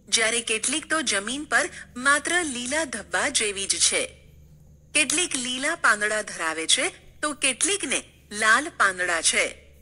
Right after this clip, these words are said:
કેટલીકને મોટા લાલ ફૂલ છે, તો કેટલીકને ઝીણા વાદળી રંગના, તો કેટલીકને એક પણ ફૂલ નથી.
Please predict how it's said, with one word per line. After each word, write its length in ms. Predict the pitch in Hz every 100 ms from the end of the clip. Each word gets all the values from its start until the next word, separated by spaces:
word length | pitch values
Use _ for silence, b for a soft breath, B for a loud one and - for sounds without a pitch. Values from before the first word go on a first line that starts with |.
| - - - -
કેટલીકને 520 | 233 233 247 240 233 226
મોટા 420 | 208 208 226 220
લાલ 320 | 208 190 196
ફૂલ 360 | - 208 226 240
છે, 260 | 294 381
તો 360 | - - - 339
કેટલીકને 680 | 320 302 320 381 349 339 311
ઝીણા 500 | 233 208 226 247 262
વાદળી 480 | 175 165 175 202
રંગના, 440 | 190 202 202 160 - - - - -
તો 100 | 185
કેટલીકને 640 | - 180 - 226 240 247
એક 500 | 320 - 277 320 -
પણ 180 | 403 466 453
ફૂલ 180 | 247 196 190
નથી. 440 | 170 - 156